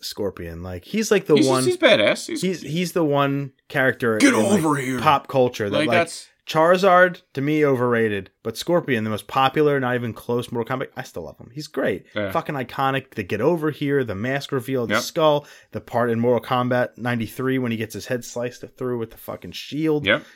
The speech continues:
Speaker 1: Get it down in hell. Get down here. Dude, awesome.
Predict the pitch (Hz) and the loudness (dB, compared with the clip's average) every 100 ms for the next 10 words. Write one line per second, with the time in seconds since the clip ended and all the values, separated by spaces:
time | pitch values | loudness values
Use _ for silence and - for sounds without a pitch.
0 | - 147 147 151 123 127 117 127 113 120 | -6 -4 -4 -6 -2 2 2 0 -4 -2
1 | 123 135 - - - 190 - 196 185 170 | -2 -2 -6 -12 -6 -4 4 8 10 10
2 | 151 143 143 160 127 98 - 170 - _ | 8 6 4 4 2 -2 0 0 0 _
3 | _ 135 147 - 82 | _ 0 0 0 -8